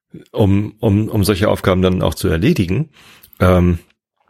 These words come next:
das wird irgendwie den Eltern überlassen.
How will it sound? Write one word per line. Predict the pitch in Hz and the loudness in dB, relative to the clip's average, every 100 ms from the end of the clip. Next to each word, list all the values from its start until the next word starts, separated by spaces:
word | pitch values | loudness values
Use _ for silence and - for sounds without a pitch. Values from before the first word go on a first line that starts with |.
| _ _ _ - | _ _ _ -10
das | - - - - | -8 -8 -12 -16
wird | - - 98 | -14 -4 -2
irgendwie | - 107 113 | 0 2 2
den | 113 113 110 | 2 2 0
Eltern | 107 101 87 | 0 0 0
überlassen. | 85 85 - | 0 0 -2